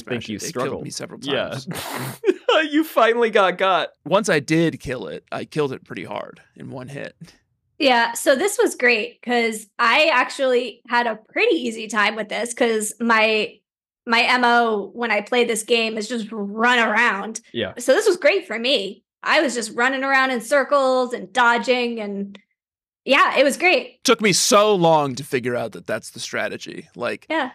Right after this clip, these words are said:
Speaker 2: I texted
Speaker 1: <laughs> Yeah, I
Speaker 2: Josh.
Speaker 1: had
Speaker 2: He's
Speaker 1: to
Speaker 2: like, "I
Speaker 1: tell
Speaker 2: did
Speaker 1: him.
Speaker 2: it in one try. What are you talking about?" And I was like, "I feel like a madman. Like, I guess Doug, Doug Sl-, Farmer's a hard charger 'cause I just, like, went in for the fight each time and would just get obliterated by his, like,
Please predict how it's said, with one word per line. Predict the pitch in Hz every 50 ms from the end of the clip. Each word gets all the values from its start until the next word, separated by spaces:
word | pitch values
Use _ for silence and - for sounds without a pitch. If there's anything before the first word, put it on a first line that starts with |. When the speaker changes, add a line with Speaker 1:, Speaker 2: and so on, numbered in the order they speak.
| _ _ -
Speaker 2:
I | 139 156
texted | 151 - 214 240 - 214 156 - -
Speaker 1:
<laughs> |
Yeah, | 113
I | - - 165 117 110
Speaker 2:
Josh. | 113
Speaker 1:
had | 120 123
Speaker 2:
He's | 135 123
Speaker 1:
to | 131
Speaker 2:
like, | 123 -
"I | 139
Speaker 1:
tell | 147 180
Speaker 2:
did | 240 147
Speaker 1:
him. | -
Speaker 2:
it | 180 175 151
in | 131 120
one | 123 135 160 196 175
try. | - - - 131 143 170 147 104
What | 95 101 127
are | 139
you | 160 -
talking | - 135 120 - 135 135
about?" | - - 90 82 -
And | - -
I |
was | 143 131 143
like, | 143 131 - _ _ - - _ _ _ - -
"I | 143
feel | - 226 254
like | 269 262
a | 220
madman. | 190 165 165 190 220 214 185 - 117 92 - - - - -
Like, | 110 123 139 - - - -
I | 156
guess | - 196 190 160
Doug, | 139 - 185 165 175 175 170 139
Doug | - 185 190 196 175 - - -
Sl-, | - - - - 170 143 139
Farmer's | - 175 170 180 175 147 123 117
a | 120 113 107 -
hard | - - 170 170 175 165 -
charger | - - 165 139 165 170 - 127 - - -
'cause | - 143 127
I | 131 117
just, | - 135 -
like, | 139 127 110 -
went | 113 135 131 135
in | 139 131 117
for | - 120 107
the | 107
fight | - - - 123 131 120
each | 123 123 - - -
time | 107 85 92 107 107
and | 98 98 110
would | 107 113
just | - - - -
get | - -
obliterated | - 107 - - 110 117 127 127 127 117 113 107 110 - 117 -
by | - - -
his, | - - 165 -
like, | 98 95 - _ _